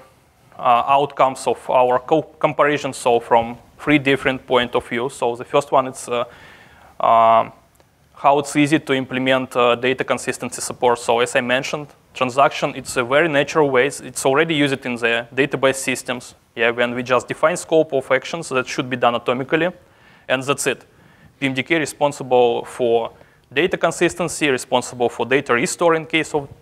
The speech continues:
failure, and, uh, responsible for cache flushes. While with atomic approach, we as a developer, when we developing some particular data structure responsible for data consistency, we should define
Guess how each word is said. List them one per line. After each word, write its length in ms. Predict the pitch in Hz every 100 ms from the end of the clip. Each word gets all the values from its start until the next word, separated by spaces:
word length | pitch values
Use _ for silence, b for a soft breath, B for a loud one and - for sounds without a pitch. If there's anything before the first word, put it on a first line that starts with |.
| _ _ _ _ _ _
failure, 500 | - 156 147 139 135 B B B B
and, 240 | 123 123 123
uh, 140 | 120 113
responsible 600 | 120 - 147 - 135 127
for 200 | - 120
cache 220 | 165 156
flushes. 460 | 123 113 - - - _ _
While 300 | 127 127 127 120
with 200 | 127 -
atomic 360 | - 226 185 139
approach, 480 | 123 135 120 - - b b b b
we 340 | 120 127 208 143
as 120 | -
a 40 | 131
developer, 500 | 123 139 127 120 113
when 200 | 123 120
we 80 |
developing 480 | 120 131 147 156 147
some 220 | - 131
particular 440 | 123 135 - 131 127
data 240 | 127 127
structure 380 | - - 123 -
responsible 560 | 120 - 147 147 131 123
for 160 | -
data 260 | 120 117 117
consistency, 560 | 117 - 131 131 - 120
we 60 |
should 200 | - 165
define 440 | 135 - 147 147